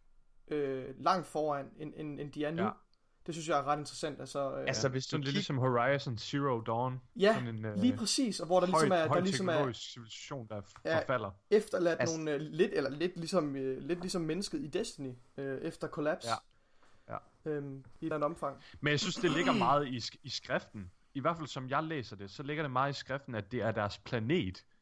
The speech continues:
Speaker 2: eller i hvert fald en chunk af deres planet, der er styrtet ned i den her... Øh,
Speaker 1: Jeg tror ikke, du overlever,
Speaker 2: fordi
Speaker 1: at din planet
Speaker 2: fordi
Speaker 1: kolliderer med en gasplanet af din hjemplanet.
Speaker 3: Nej.
Speaker 1: Jeg tror simpelthen, de er
Speaker 2: Nej,
Speaker 1: migreret
Speaker 2: men,
Speaker 1: til
Speaker 2: men der er nogle
Speaker 1: og
Speaker 2: andre
Speaker 1: landet på de der
Speaker 2: kosmiske
Speaker 1: kontinenter.
Speaker 2: kræfter.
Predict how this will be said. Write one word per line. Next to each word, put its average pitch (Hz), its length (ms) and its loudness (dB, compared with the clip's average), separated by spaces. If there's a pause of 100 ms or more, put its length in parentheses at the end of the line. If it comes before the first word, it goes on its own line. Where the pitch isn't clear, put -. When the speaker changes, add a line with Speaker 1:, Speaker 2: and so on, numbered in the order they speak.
(140)
Speaker 2:
eller 123 180 2
i - 40 2
hvert 135 140 2
fald 143 140 -2
en 110 100 -6
chunk 147 380 -2
af 123 60 -6
deres 110 200 0
planet, 120 380 -4
der 107 60 -4
er 104 40 -4
styrtet 110 460 -2
ned 135 160 2 (760)
i 165 180 0 (360)
den 123 140 2
her... 117 200 2
Øh, 95 340 -2 (200)
Speaker 1:
Jeg 180 80 0
tror 208 180 4
ikke, 220 120 2
du 240 80 2
overlever, 185 500 6
Speaker 2:
fordi 147 100 4
Speaker 1:
at - 60 -10
din 160 140 -4
planet 170 160 -2
Speaker 2:
fordi 175 120 2
Speaker 1:
kolliderer 160 420 -2
med 139 120 -8
en 139 60 -10
gasplanet 143 600 -10 (180)
af - 80 -10
din 156 120 -8
hjemplanet. - 340 -4
Speaker 3:
Nej. - 60 -10
Speaker 1:
Jeg 170 80 0
tror 208 140 0
simpelthen, 196 280 0
de 185 80 -2
er 147 100 6
Speaker 2:
Nej, 165 100 4
Speaker 1:
migreret 185 200 4
Speaker 2:
men, 151 100 2
Speaker 1:
til 175 200 0
Speaker 2:
men 185 80 0
der 147 60 4
er 143 40 4
nogle 143 180 0
Speaker 1:
og 147 100 4
Speaker 2:
andre 156 160 4
Speaker 1:
landet 175 80 -2
på 156 60 -8
de 151 40 -2 (120)
der 147 60 2
Speaker 2:
kosmiske 139 160 -4
Speaker 1:
kontinenter. 135 460 -4
Speaker 2:
kræfter. 117 160 -8